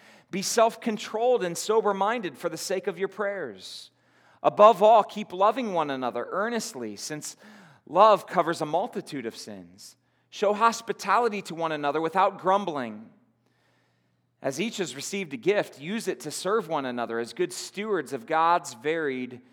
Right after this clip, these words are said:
grace." Be self-controlled and sober-minded, number one. Number two, genuinely love one another. Number three, show hospitality without complaining about it.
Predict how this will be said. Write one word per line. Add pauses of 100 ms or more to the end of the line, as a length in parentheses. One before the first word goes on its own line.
(320)
grace."
Be
self-controlled
and
sober-minded,
number
one.
Number
two,
genuinely
love
one
another. (320)
Number
three,
show
hospitality
without
complaining
about
it.